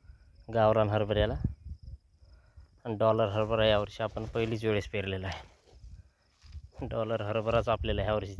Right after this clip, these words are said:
छान वाटत आहे. तरी पाहू आपण काय ॲव्हरेज येईल.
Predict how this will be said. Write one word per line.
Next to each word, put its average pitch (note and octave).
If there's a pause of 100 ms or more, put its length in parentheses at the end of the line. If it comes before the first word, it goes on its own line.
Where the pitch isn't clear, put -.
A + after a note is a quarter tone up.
छान D#3
वाटत A2+
आहे. G#2
तरी -
पाहू A#2+
आपण A2+
काय A#2+
ॲव्हरेज G#2+
येईल. G#2